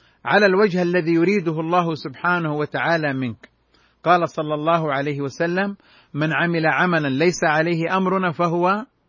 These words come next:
رد". يعني من تعبد وتقرب إلى الله سبحانه وتعالى بعمل أو بعبادة ولم تكن هذه العبادة ولم يكن هذا العمل مما شرعته وعلمته لكم، جزاك الله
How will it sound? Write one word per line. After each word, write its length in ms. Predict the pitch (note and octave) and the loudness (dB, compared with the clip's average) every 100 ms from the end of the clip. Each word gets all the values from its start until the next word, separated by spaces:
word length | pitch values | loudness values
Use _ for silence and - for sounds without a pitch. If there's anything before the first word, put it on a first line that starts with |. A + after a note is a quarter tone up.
| _ _ _ | _ _ _
رد". 160 | C#3 A2+ _ _ _ _ _ _ _ _ _ _ _ _ E3 | -8 -8 _ _ _ _ _ _ _ _ _ _ _ _ -6
يعني 240 | D#3+ E3+ | -4 -2
من 200 | D#3+ D#3 | -4 -4
تعبد 480 | D3+ D#3 D3+ C#3 A#2 | 0 0 0 -6 -6
وتقرب 760 | A2+ B2+ D3 - F#3 D3 A#2+ | -8 -6 -8 -4 -2 -2 -6
إلى 240 | A#2+ D3+ D3+ | -6 -4 -2
الله 240 | D3+ E3+ | 0 -2
سبحانه 580 | - C3+ - D#3+ D#3 C#3+ | -2 -14 -6 -4 -4 -6
وتعالى 560 | C#3 - C3+ C3 G#2 G2 _ _ _ _ _ | -6 -6 -4 -6 -8 -16 _ _ _ _ _
بعمل 580 | B2+ C#3 F3+ D#3 B2+ A#2 | -4 0 0 0 -4 -4
أو 160 | D#3+ D#3 | -4 -2
بعبادة 800 | D3+ C3 C#3+ E3 C#3+ C3 B2+ F#2+ _ _ _ _ _ _ | -4 -4 0 0 0 -6 -10 -14 _ _ _ _ _ _
ولم 220 | C#3+ F#3 F#3 | 0 2 2
تكن 320 | G#3 - D#3+ | 0 0 0
هذه 420 | E3+ F3+ D#3 D#3+ | 2 2 2 -2
العبادة 540 | D3+ D3+ D#3+ D#3 C3 | -2 0 4 2 2
ولم 240 | B2 D3 F3 | 0 0 -2
يكن 260 | E3+ D#3+ | -4 -4
هذا 280 | D#3 E3 D#3 | -2 -2 -2
العمل 380 | D3 D#3+ D#3 G#2 - _ _ _ _ | -2 -2 -2 -4 -10 _ _ _ _
مما 320 | D#3 F#3 F3+ E3+ | -2 0 2 0
شرعته 500 | - E3 F3 - C#3 | 2 2 2 0 -4
وعلمته 800 | C3+ B2 D#3 E3+ F3 - D3 | -2 -2 0 -2 -4 -2 -2
لكم، 380 | D3+ D#3 F#3 F#3 | -2 -2 -6 -10
جزاك 380 | A#2+ G2+ A2+ _ | -14 -16 -20 _
الله 200 | - - | -20 -20